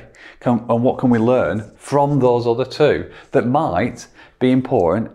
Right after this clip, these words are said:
in business improvement? Because I think in business improvement, so many consultants and change agents, because they've been trained in a particular material, particular methodology, they lead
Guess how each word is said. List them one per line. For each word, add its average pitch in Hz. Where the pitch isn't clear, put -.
in 120
business 113
improvement? 135
Because 156
I 156
think 165
in 160
business 160
improvement, 151
so 160
many 160
consultants 160
and 107
change 131
agents, 87
because -
they've 147
been 151
trained 151
in 117
a 117
particular 123
material, 117
particular 120
methodology, 120
they 143
lead 135